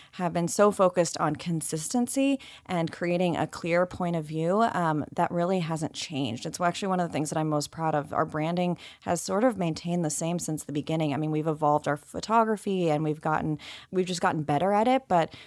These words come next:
we really, you know, it's all about staying true to who we are, having a clear perspective, um,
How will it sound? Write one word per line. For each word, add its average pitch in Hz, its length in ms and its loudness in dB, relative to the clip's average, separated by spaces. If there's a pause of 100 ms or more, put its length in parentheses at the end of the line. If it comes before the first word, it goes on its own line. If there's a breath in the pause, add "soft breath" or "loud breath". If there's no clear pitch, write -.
(100)
we 208 140 0
really, 196 560 4
you 185 80 -2
know, 175 80 2
it's 160 180 -2
all 220 200 6
about 165 500 4
staying 165 320 -2
true 156 240 -4
to 160 80 2
who 156 160 -4
we 147 160 -2
are, 143 300 2
having 170 300 -2
a 165 40 -4
clear 160 540 0 (260 loud breath)
perspective, 165 800 -2
um, 156 340 -2